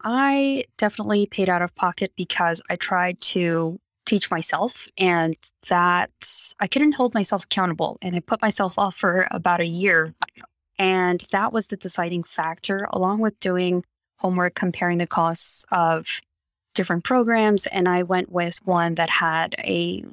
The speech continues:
just, like, a loan availability at, like, zero percent interest. And I was like, "This is perfect. I don't have to worry about this right now." The other thing was just, like, fitting it after work 'cause I wanted to make sure that I was working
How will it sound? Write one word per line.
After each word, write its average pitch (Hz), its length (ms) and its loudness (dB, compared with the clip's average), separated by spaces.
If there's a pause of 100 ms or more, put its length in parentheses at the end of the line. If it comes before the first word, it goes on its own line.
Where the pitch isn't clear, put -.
(160)
just, - 180 -2
like, 175 200 -2 (220)
a 190 60 0
loan 190 320 4
availability 196 640 4
at, 180 80 -2
like, 165 180 -2
zero 180 260 2
percent 180 340 0
interest. 180 420 0
And 170 100 -2
I 170 60 2
was 160 80 -2
like, 165 220 -6
"This 165 220 -2
is 175 60 -4
perfect. - 540 -4
I 180 80 -2
don't 175 140 0
have 170 100 -4
to 170 100 -4
worry 185 360 2
about 180 220 0
this 170 180 -2
right 170 160 0
now." 170 380 0 (120)
The 196 240 0
other 202 220 2
thing 190 240 0
was 175 160 0
just, - 240 -4
like, 175 280 -2
fitting 185 300 -4
it 180 160 -4
after 170 340 -6
work 180 360 -2
'cause 180 180 -10
I 175 240 -6 (180)
wanted 175 360 -2
to 180 100 -10
make 170 160 -4
sure 175 220 -4
that 170 100 -2
I 165 60 0
was 170 180 -8
working 180 340 -4